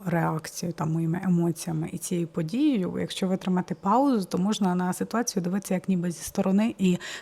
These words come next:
не реагувати на деякі речі так сильно. Тобто емо-, емоційний стан, ми можемо на нього впливати, ми не можемо,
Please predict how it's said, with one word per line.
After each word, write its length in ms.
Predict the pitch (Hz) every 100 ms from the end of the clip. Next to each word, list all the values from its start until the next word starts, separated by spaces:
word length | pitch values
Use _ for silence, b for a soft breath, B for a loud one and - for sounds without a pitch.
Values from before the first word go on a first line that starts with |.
| -
не 200 | 185 190
реагувати 600 | 196 196 170 175 175 -
на 120 | 170
деякі 340 | 160 165 160 165
речі 320 | 196 240 -
так 220 | - 196
сильно. 480 | - 165 156 151 190 -
Тобто 320 | 196 - - -
емо-, 220 | 202 190 190 -
емоційний 720 | 190 185 185 - 220 208 185
стан, 460 | - - 190 262 226
ми 80 |
можемо 420 | 185 185 190 180 170
на 80 |
нього 240 | 175 185 165
впливати, 640 | - 185 175 175 170 -
ми 120 | 170 175
не 100 | 180
можемо, 460 | 180 180 180 180